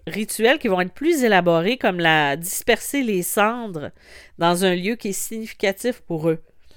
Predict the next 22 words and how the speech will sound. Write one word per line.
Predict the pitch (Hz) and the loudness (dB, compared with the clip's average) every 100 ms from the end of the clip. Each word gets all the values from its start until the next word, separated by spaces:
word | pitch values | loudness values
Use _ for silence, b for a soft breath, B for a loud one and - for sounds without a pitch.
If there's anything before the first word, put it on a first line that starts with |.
| - - - - - _ _ _ _ - - b b b b - | -20 -20 -20 -20 -20 _ _ _ _ -20 -20 b b b b -10
C'est | - 247 | 0 2
également | 233 240 247 240 | 4 6 6 6
important | 320 285 214 269 269 | 0 2 0 0 -2
de | |
se | 226 | 0
rappeler | 185 185 - 233 | 2 0 -2 -4
que | - | 0
l'honneur | 185 180 175 190 208 214 | 2 2 2 2 2 2
de | 196 | 2
la | 175 175 | 0 2
mémoire | 180 190 202 | 0 -2 -4
de | 202 | -2
la | 180 | -4
personne | 170 - 185 | -4 -6 -4
décédée, | 180 165 170 165 202 220 - | -4 -4 -4 -4 -4 -4 -10
ça | - - | -10 -6
doit | 170 180 - | -2 -4 0
pas | 233 | -2
être | 226 | -2
un | 175 170 | -4 -6
processus | - 190 - 170 - 202 | -6 -6 -4 -6 -6 -8
solitaire. | - 226 185 175 - 190 175 | -6 -6 -6 -8 -6 -4 -6